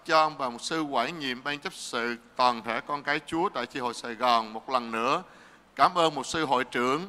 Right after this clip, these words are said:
đã dùng lời Chúa nâng đỡ, khích lệ quý con cái Chúa trong lúc có dịch lệ đang xảy ra, đang có những nghịch cảnh xảy ra. Xin Chúa tiếp tục ban phước và ở cùng gìn giữ ông được bình an trong cánh bóng toàn năng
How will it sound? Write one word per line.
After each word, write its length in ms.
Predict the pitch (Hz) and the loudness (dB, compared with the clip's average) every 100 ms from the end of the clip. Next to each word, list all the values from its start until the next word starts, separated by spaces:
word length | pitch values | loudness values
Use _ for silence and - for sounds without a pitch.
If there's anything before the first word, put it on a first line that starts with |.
| - | 2
đã 100 | 147 | 2
dùng 280 | 151 139 135 | 4 0 4
lời 220 | 131 123 - | 4 4 0
Chúa 360 | 160 185 226 - - - - | 2 4 4 0 -20 -20 -2
nâng 280 | 165 175 151 | 2 2 4
đỡ, 280 | 123 123 151 | 6 6 4
khích 180 | 240 - | -2 0
lệ 280 | 147 131 127 | 6 8 6
quý 180 | 143 180 | 4 -2
con 180 | 139 151 | -2 -2
cái 200 | 147 160 - | 0 -2 0
Chúa 360 | 165 175 214 220 - - | 2 4 2 -2 -12 0
trong 180 | 156 156 | 0 4
lúc 200 | 175 214 - | 4 2 0
có 400 | 151 160 175 214 - - - | 2 8 8 6 -2 -14 -4
dịch 220 | 139 - | -2 0
lệ 260 | 127 120 127 | 2 4 4
đang 200 | 147 147 | 2 0
xảy 260 | - 120 | -2 -2
ra, 360 | 147 151 151 143 - - - | 4 6 6 2 -4 -2 4
đang 220 | 156 151 | 4 4
có 260 | 160 165 | 6 8
những 400 | 196 160 131 156 | 6 2 -2 -2
nghịch 260 | 160 - - | -4 -4 0
cảnh 280 | 123 123 170 | 2 2 -2
xảy 260 | 131 120 | -4 -2
ra. 340 | 151 151 151 139 - - - | 2 4 4 2 -6 -20 -8
Xin 160 | 170 156 | -6 0
Chúa 180 | 180 | 0
tiếp 220 | 214 233 247 | 0 -4 -4
tục 280 | 160 135 - | -2 -2 -2
ban 200 | 147 156 | -4 -4
phước 340 | - 175 190 156 | -2 0 0 -2
và 80 | - | -4
ở 100 | 139 - | -2 0
cùng 300 | 143 120 110 | -2 -2 -6
gìn 220 | 131 123 | -6 -4
giữ 200 | 117 117 | -4 -2
ông 340 | 147 143 135 131 | 4 4 2 -4
được 260 | 120 110 127 | -4 -2 -4
bình 180 | 113 | -2
an 300 | 117 127 123 117 | -2 -2 -4 -6
trong 240 | 131 120 | -4 -4
cánh 220 | 117 131 131 | -6 -6 -4
bóng 240 | 131 156 - | -6 -4 -2
toàn 220 | 110 110 | -2 -2
năng 200 | 117 | -10